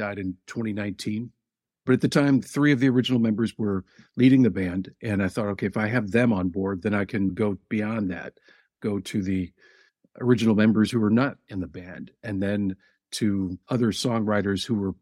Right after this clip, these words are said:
responsible for songs that appeared on their albums." And I thought, if I, if I adhere to the discography, to the official and then to the unofficial recordings, what kind of story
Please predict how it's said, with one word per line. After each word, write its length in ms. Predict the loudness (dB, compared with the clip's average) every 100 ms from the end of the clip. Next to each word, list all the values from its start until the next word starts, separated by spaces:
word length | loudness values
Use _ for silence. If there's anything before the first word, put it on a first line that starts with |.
| _
responsible 600 | -8 -8 -6 -6 -6 -8
for 160 | -8 -8
songs 400 | -8 -6 -6 -6
that 140 | -8
appeared 340 | -10 -8 -6 -4
on 120 | -4
their 160 | -6 -6
albums." 360 | -6 -6 -6
And 80 | -6
I 60 | -6
thought, 240 | -6 -8
if 140 | -8
I, 180 | -8 -8 -10 _ _ -14
if 100 | -8
I 100 | -4
adhere 440 | -6 -6 -6 -6
to 280 | -6 -2 0
the 120 | 0
discography, 840 | -2 -4 -2 -4 -2 -4 -6 -12 -12
to 140 | -10 -8
the 180 | -6
official 640 | -8 -6 -4 -4 -4 -6 -8 -10
and 160 | -6
then 140 | -4 -4
to 140 | -6
the 180 | -6 -6
unofficial 560 | -6 -6 -6 -8 -6 -8
recordings, 800 | -10 -12 -10 -10 -10 -12 -14 -16 _ _ _ _ _ _ _ _ _
what 260 | -8 -6 -6
kind 200 | -4 -2
of 60 |
story 600 | -2 -4 -2 -2 -4 -6